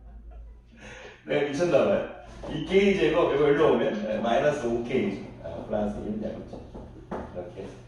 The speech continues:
그래서 이제 마이너스 이분의 해서 이렇게 해서. 아, 마이너스, 아, 이분의 이렇게 해서 이분의 오 이렇게 되네.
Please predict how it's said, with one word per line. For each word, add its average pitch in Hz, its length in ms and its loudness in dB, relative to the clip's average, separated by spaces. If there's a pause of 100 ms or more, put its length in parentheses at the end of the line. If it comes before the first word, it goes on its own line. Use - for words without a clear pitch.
(720)
그래서 98 280 -8
이제 104 160 -4
마이너스 101 420 -2 (400)
이분의 90 400 -6
해서 - 420 -10
이렇게 - 80 -16
해서. - 120 -18 (1000)
아, - 60 -20 (120)
마이너스, 98 480 -8 (280)
아, - 120 -14 (960)
이분의 - 320 -10
이렇게 - 340 -8
해서 - 180 -8 (600)
이분의 113 440 -4
오 120 120 -4
이렇게 - 220 -6
되네. - 380 -10